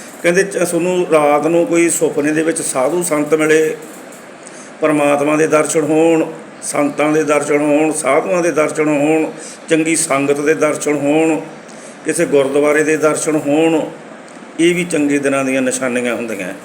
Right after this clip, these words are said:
ਕਿਉਂਕਿ ਤੈਨੂੰ ਸੁਪਨੇ ਦੇ ਵਿੱਚ ਮਹਾਰਾਜ ਜੀ ਦਿਖਾ ਰਹੇ ਆ ਸਭ ਕੁਛ।"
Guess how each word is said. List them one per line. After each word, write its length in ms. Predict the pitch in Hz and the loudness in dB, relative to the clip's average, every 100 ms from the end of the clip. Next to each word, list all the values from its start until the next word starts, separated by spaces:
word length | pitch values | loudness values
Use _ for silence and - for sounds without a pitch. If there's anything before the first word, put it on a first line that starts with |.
| - - - - - - - - - - - - - - - | -20 -20 -20 -20 -20 -20 -20 -20 -20 -20 -20 -20 -20 -20 -10
ਕਿਉਂਕਿ 320 | 156 151 147 165 | -2 -2 0 2
ਤੈਨੂੰ 300 | 151 156 165 | 2 2 0
ਸੁਪਨੇ 360 | 160 - 151 | -2 -2 0
ਦੇ 120 | 151 | 0
ਵਿੱਚ 180 | 160 156 | 0 0
ਮਹਾਰਾਜ 520 | 156 147 143 147 147 | 0 0 2 2 2
ਜੀ 60 | 151 | 0
ਦਿਖਾ 460 | 165 - 135 131 127 | -2 0 0 2 2
ਰਹੇ 180 | 127 | 2
ਆ 80 | 143 | 0
ਸਭ 200 | 127 135 | 0 -2
ਕੁਛ।" 240 | - - | -4 -8